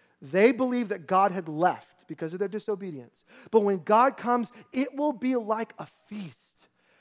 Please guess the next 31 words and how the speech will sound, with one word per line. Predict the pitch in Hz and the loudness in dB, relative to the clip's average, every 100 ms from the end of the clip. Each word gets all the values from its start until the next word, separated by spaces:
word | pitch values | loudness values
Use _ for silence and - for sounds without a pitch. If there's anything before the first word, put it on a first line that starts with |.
| _ - | _ 0
There'll | 220 | 2
be | 214 226 | 2 0
more | 202 220 247 | 4 6 6
than | 240 233 | 6 0
enough. | 214 214 208 - _ _ _ - | 2 2 0 -4 _ _ _ -2
It | 277 | 0
will | 269 220 | 0 0
be | 247 | 2
like | 233 226 196 | 2 0 -2
a | |
party. | - - 226 277 277 175 123 _ _ _ _ | -14 -6 2 2 2 -2 -8 _ _ _ _
Now, | 185 208 202 _ _ _ | -4 -4 -4 _ _ _
today | 202 226 254 | -2 4 4
we | 214 226 | 4 0
have | 180 | -2
lunch | 165 170 175 | -4 -8 -10
for | _ | _
thirty | - 156 156 | -12 -8 -8
minutes, | 147 151 143 | -8 -10 -14
twenty | _ 156 143 | _ -10 -10
minutes, | 143 147 - _ _ _ _ | -10 -14 -16 _ _ _ _
an | 151 143 135 | -16 -14 -12
hour. | 143 143 143 139 _ - | -8 -8 -8 -12 _ -18
A | 156 - - | -18 -18 -12
two-hour | 233 - 156 143 135 | -10 -6 -6 -6 -8
lunch | 139 139 - _ | -10 -14 -18 _
would | 165 143 | -16 -12
be | |
a | 135 | -10
long | 143 165 165 | -8 -8 -10
thing. | 156 127 | -14 -16